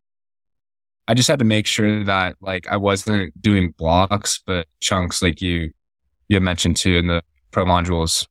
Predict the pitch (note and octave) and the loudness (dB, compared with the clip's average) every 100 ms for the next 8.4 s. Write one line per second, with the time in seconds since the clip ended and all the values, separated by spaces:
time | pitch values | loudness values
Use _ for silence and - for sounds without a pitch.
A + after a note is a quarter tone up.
0 | _ _ - G#2 F2 F#2 F#2+ F2+ F2 - | _ _ -2 0 2 4 4 4 2 0
1 | _ _ _ _ _ _ _ G2 F#2 E2 | _ _ _ _ _ _ _ 0 2 2
2 | D2+ D#2+ - _ _ _ _ _ _ _ | 2 0 -2 _ _ _ _ _ _ _
3 | _ _ _ G2+ G2 E2 F2 G2+ - G#2 | _ _ _ 2 2 2 0 0 0 0
4 | D2+ D#2 D#2 _ _ _ _ F#2 E2 E2+ | 0 -2 -4 _ _ _ _ 2 4 2
5 | E2+ D#2+ - - D2 E2 E2 D2+ - - | 0 -2 -4 -4 -2 -2 -2 -2 -4 -8
6 | - _ _ _ _ _ - G2 - _ | -10 _ _ _ _ _ -12 -12 -12 _
7 | A2 G#2 F#2 A2+ - G#2+ A#2 G#2 - G#2 | 2 4 2 0 2 2 2 0 0 2
8 | F#2 E2+ D#2+ | 2 -2 -4